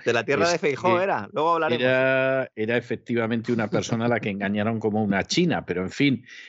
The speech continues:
Speaker 2: vamos a hablar de ella, vamos a hablar de ella, que es un personaje. Vamos a ver, uno, uno casi siente que no contara más,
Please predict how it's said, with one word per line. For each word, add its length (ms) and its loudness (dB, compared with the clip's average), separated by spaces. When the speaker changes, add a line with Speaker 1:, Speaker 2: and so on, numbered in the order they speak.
Speaker 2:
vamos 500 0
a 40 -2
hablar 280 -2
de 140 0
ella, 240 2
vamos 260 -4
a 60 -2
hablar 260 -2
de 80 2
ella, 340 0
que 120 2
es 160 -2
un 100 -2
personaje. 840 -4
Vamos 320 -4
a 60 0
ver, 220 0
uno, 420 -2
uno 320 0
casi 360 -2
siente 840 0
que 140 -2
no 160 -2
contara 460 -2
más, 520 -8